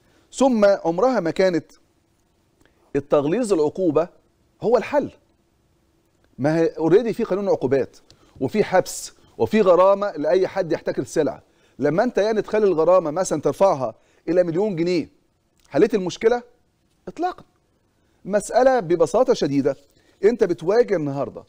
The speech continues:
آه، ارتفاع جنوني في الأسعار، كافة الأسعار. يبقى عيب تصدروا للشعب إن في تجار جشعين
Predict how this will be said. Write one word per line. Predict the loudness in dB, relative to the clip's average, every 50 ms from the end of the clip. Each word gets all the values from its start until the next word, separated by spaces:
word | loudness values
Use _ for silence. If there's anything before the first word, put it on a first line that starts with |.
| _ _ _ _ _ _ _ _ _ _ _ _ -2
آه، | 2 4 4 4 4 2
ارتفاع | -2 -2 0 -2 2 4 4 4 4 2 0 -2 -4 -8 _ _ _ _
جنوني | -8 -4 -4 -4 -2 -4 -6 -6 -6 -6 -8 -8
في | -8
الأسعار، | -8 -8 -8 -8 -8 -4 -2 2 2 4 2 2 0 -6 _ _
كافة | -4 -2 0 0 0 0 0 0 0 -2 -4 -4 -6 -4 -2
الأسعار. | 0 0 0 -2 -2 -2 -2 -2 -4 -8 _ _ _ _ _ _ _ _ _ _ _ _ _ _ _ _ _ _ _ _ _ _ _ -6
يبقى | -4 -2 0 2 2
عيب | 2 2 2 0
تصدروا | -4 -4 -2 -2 -2 0 0 0 0
للشعب | 0 -4 -4 -2 0 0 0 0 -2 -6 -8
إن | -10 -8 -8 -8
في | -8 -6 -6 -6 -6 -4
تجار | -4 -6 -6 -4 0 2 4 4 4 4 2
جشعين | 0 -4 -8 -8 -8 -8 -8 -8 -8 -8 -8 -10 -12